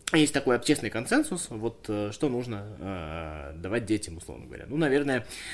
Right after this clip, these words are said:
а, есть детские пособия, которые так или иначе во, во всех государствах, во всех обществах в каком-то виде существуют. Неважно, это там от продуктовых до денежных, они существуют. Есть история с, э, детскими садами,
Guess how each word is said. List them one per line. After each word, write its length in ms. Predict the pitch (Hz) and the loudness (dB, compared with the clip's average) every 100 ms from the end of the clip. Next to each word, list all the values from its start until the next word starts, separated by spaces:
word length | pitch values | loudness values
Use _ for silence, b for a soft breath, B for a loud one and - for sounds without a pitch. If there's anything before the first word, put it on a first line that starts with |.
| B | B
а, 280 | 113 104 98 | 0 0 0
есть 400 | 104 123 - - - | 2 2 2 -8 -2
детские 360 | 110 127 - | 0 0 -4
пособия, 400 | - - 226 226 | -8 -4 -2 -2
которые 540 | 180 160 156 156 147 - B B B B | -2 0 4 4 2 -2 B B B B
так 200 | 135 135 | -2 2
или 100 | 127 | 2
иначе 720 | 123 131 - 117 110 104 104 | 4 2 0 0 0 -2 -6
во, 200 | 104 113 | -6 -6
во 180 | 107 120 | -4 -4
всех 240 | - 127 101 | 2 2 2
государствах, 580 | - 147 196 - 135 | 2 4 4 0 -4
во 100 | 113 | -4
всех 220 | 110 117 175 | -2 0 0
обществах 580 | 185 - - 117 - - | -2 -6 -6 -8 -8 -18
в 40 | - | -8
каком-то 320 | 135 120 113 | -6 -4 -4
виде 180 | 120 107 | -4 -6
существуют. 720 | - - 107 113 110 80 82 | -10 -10 -8 -2 -2 -2 -6
Неважно, 360 | 90 104 - | -4 -4 -4
это 120 | 64 - | -12 -14
там 240 | - - 80 | -16 -14 -12
от 220 | 90 - | -12 -8
продуктовых 520 | 113 110 - 113 98 | -4 -4 0 0 0
до 120 | 107 | -2
денежных, 440 | 156 277 190 156 - B B B | 2 2 2 -2 -6 B B B
они 80 | 139 | -6
существуют. 400 | - - 110 107 | -4 -4 -4 4
Есть 280 | 180 202 - | 4 4 0
история 520 | - 139 120 104 95 92 | 0 4 6 4 0 0
с, 200 | - - | -2 0
э, 400 | 95 92 92 92 | 0 0 -2 -4
детскими 320 | 120 - 104 | -4 -4 -6
садами, 480 | 101 113 214 226 | -4 0 0 0